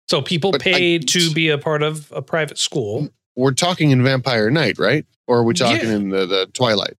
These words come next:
Speaker 1: We're talking about Vampire Night.
Speaker 2: Okay, 'cause
Speaker 1: What,
Speaker 2: I didn't
Speaker 1: what,
Speaker 2: think
Speaker 1: what
Speaker 2: there was
Speaker 1: else
Speaker 2: any
Speaker 1: would
Speaker 2: money.
Speaker 1: we be talking about?
Speaker 2: <clears throat> Well, when you said
Speaker 1: What?
Speaker 2: private school, I'm like, "I don't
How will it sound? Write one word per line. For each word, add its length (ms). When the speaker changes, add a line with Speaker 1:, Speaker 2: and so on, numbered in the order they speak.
Speaker 1:
We're 120
talking 280
about 180
Vampire 440
Night. 360
Speaker 2:
Okay, 240
'cause 200
Speaker 1:
What, 100
Speaker 2:
I 20
didn't 180
Speaker 1:
what, 80
Speaker 2:
think 140
Speaker 1:
what 40
Speaker 2:
there 100
was 80
Speaker 1:
else 100
Speaker 2:
any 80
Speaker 1:
would 140
Speaker 2:
money. 120
Speaker 1:
we 80
be 60
talking 420
about? 560
Speaker 2:
<clears throat> 20
Well, 140
when 160
you 60
said 220
Speaker 1:
What? 100
Speaker 2:
private 240
school, 340
I'm 80
like, 220
"I 120
don't 240